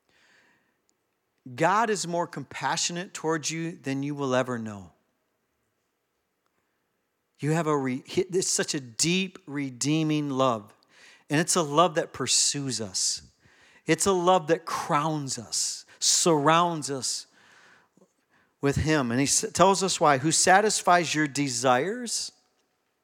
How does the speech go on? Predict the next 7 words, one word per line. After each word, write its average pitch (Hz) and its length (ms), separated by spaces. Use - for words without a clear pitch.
with 120 240
good 143 260
things 117 460
so 160 260
that 143 220
your 127 160
youth 123 720